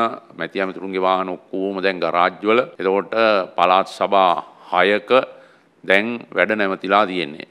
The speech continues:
ආණ්ඩුකාරවරු ඉන්නවා තමන්. නමුත් මහ ඇමතිවරු සහ ඇමති මණ්ඩල සභා නැත්නම් පළාත් සභාවල තත්ත්වය අකර්මණ්‍යයි කියන එක කියන්න දෙයක් නොවේ.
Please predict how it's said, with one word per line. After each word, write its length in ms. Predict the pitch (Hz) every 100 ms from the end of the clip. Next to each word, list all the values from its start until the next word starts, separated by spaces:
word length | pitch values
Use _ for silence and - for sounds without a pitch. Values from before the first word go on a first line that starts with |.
| -
ආණ්ඩුකාරවරු 720 | 82 90 87 95 92 92 90
ඉන්නවා 220 | 85 85
තමන්. 280 | 82 87 117 -
නමුත් 240 | 87 104 - _ - _ -
මහ 80 |
ඇමතිවරු 420 | 85 95 95 95 85
සහ 80 |
ඇමති 320 | 104 104 90 92
මණ්ඩල 280 | 92 104 98
සභා 300 | 92 90 92
නැත්නම් 400 | 87 - 95 127 - - - _
පළාත් 300 | 90 95 95
සභාවල 460 | - 98 95 98 98
තත්ත්වය 360 | 95 90 - 104
අකර්මණ්‍යයි 680 | 82 92 101 104 104 101 95
කියන 220 | 98 98
එක 160 | 98 110
කියන්න 320 | - 95 92
දෙයක් 240 | 92 104 110
නොවේ. 260 | 92 85